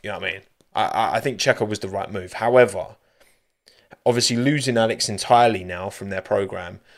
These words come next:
and seeing how well he's doing in the Williams, um, again, it is hard to measure, of course, um, when you've got,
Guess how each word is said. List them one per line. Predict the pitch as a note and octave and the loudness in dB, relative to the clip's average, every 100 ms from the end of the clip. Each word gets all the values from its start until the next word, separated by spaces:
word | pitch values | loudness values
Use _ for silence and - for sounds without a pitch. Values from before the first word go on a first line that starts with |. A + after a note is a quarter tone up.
| - | -20
and | - G2+ | -8 -2
seeing | - B2+ A2 | 2 2 2
how | G#2+ G2 | 2 2
well | G2+ G2 | 4 2
he's | F#2+ F#2 | 0 -6
doing | G2+ F#2+ | -6 -4
in | G2 | -4
the | G2+ | -6
Williams, | F#2 F2+ F2+ F2+ F#2+ - - _ _ _ _ - | -6 -8 -8 -10 -10 -8 -10 _ _ _ _ -4
um, | G2 F#2 F2+ F2+ F2+ F#2+ _ _ _ _ _ _ _ _ | 0 2 0 -4 -10 -12 _ _ _ _ _ _ _ _
again, | A2+ G2 | 0 2
it | - | 2
is | A#2 | -2
hard | - G#2+ G#2 | 2 4 2
to | G#2+ | 0
measure, | G2+ G#2 G#2 | 0 0 -2
of | F#2 | -6
course, | - A#2 B2+ - - _ _ _ _ _ - | -4 -4 -4 -8 -10 _ _ _ _ _ -6
um, | G2 F#2+ F#2+ | -6 -4 -6
when | F#2 F#2+ | -4 -4
you've | F#2 - | -6 -4
got, | F#2+ F2+ | -4 -4